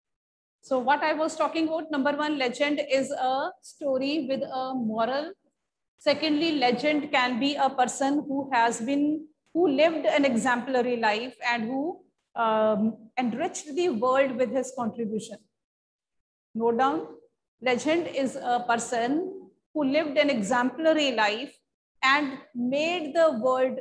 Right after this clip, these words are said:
a better world with his contributions. So there are so many legends. There were so many legends. You, you are talking about Albert Einstein, Abdul Kalam, Mahatma Gandhi. Okay, any, any person who contributed for the betterment of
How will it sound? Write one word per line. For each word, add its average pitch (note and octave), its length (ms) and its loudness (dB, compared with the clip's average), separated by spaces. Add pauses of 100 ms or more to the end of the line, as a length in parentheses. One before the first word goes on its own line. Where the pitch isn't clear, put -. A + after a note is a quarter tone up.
(140)
a C4 100 -2
better C4+ 640 4
world C4 440 2
with A#3 200 -4
his B3+ 240 -4
contributions. G#3 920 -6 (540)
So A#3 80 -6
there A#3 180 -2
are A#3 80 -2
so C#4 220 -6
many E4+ 240 -2
legends. D#4 680 -6 (560)
There A3+ 80 -2
were A3+ 120 -2
so D4+ 240 -2
many F4 260 0
legends. D#4+ 440 -2 (500)
You, B3 460 -4
you B3 220 0
are B3+ 100 4
talking B3 340 -4
about B3 180 -2
Albert A#3+ 380 -4
Einstein, A#3 760 -6
Abdul A#3 400 -2
Kalam, A3+ 460 -2
Mahatma C4+ 440 -2
Gandhi. A3 500 -6 (380)
Okay, E4+ 280 -2
any, F4 400 0
any E4 300 -2
person C4+ 420 0
who C4+ 280 -2
contributed D#4 760 -2
for B3 180 2
the B3 120 -2
betterment C#4 560 -2
of B3+ 80 -2